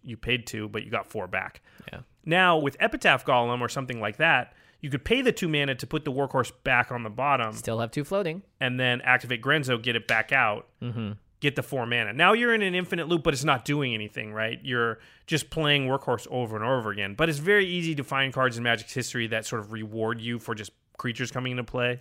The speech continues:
Speaker 2: Including the one that I beat everyone at the table with.
Speaker 1: So Purphoros would be a very good, um,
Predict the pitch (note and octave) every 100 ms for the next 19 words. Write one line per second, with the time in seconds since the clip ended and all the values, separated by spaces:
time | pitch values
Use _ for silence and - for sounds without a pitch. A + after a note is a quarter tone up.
0 | - A#2 C3 B2 A2+ A2+ - A2 G#2 G2+
1 | G2 G2+ F#2+ G#2 A#2+ C#3+ G#2 G#2 - _
2 | _ D3 C#3 - C3+ - C3 B2+ B2 -
3 | B2+ B2+ B2 A#2 A#2+ A#2 A#2 A#2+ A2+ A2+
4 | A2 _ _ - A#2+ A2 A2